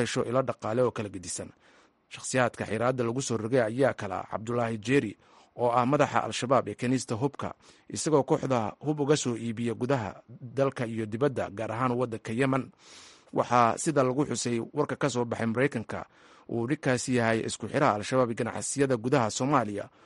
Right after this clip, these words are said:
wuxuuna soo ururiyaa canshuurta ay kooxda soo rogto. Sidoo kale, shakhsiyaadka xiraadda lagu soo rogay waxaa ka mid ah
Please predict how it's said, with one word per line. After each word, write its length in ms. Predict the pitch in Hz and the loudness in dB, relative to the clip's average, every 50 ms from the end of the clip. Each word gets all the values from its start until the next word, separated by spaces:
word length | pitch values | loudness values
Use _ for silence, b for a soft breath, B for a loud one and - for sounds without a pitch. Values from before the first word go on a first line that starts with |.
| b b b | b b b
wuxuuna 280 | 165 160 160 160 151 139 | -4 0 2 2 2 4
soo 160 | - 165 160 | 4 4 4
ururiyaa 400 | 147 135 123 117 120 123 117 95 | 4 4 0 0 0 0 0 0
canshuurta 480 | 110 117 - 135 131 143 - - 110 98 | -2 -2 -2 -2 -2 -2 0 -2 -2 -2
ay 80 | 101 | 0
kooxda 320 | - - 139 - 107 117 107 | 0 0 0 0 0 -2 -2
soo 200 | - 131 131 120 | 0 0 0 0
rogto. 360 | 113 107 - - - 92 - _ _ B B B B B B | 0 -4 -8 -8 -10 -10 -10 _ _ B B B B B B
Sidoo 260 | - 135 123 120 110 | -4 -2 0 0 0
kale, 240 | - 123 113 117 113 101 | 0 -2 -2 0 -2 -2
shakhsiyaadka 560 | - - - - 147 147 131 - - - 113 | -4 -6 -4 2 4 4 4 4 2 -4 -6
xiraadda 380 | - 110 117 123 135 139 131 127 | -2 -2 0 2 2 2 2 2
lagu 120 | 123 127 147 - | 0 0 -2 -2
soo 120 | - 123 113 | -2 -2 -2
rogay 140 | 110 117 120 | -2 0 2
waxaa 240 | 131 139 - 131 127 | 2 2 2 0 -2
ka 160 | - 160 151 | 0 0 0
mid 160 | 135 113 98 | 0 0 -2
ah 140 | 95 92 - | -4 -8 -8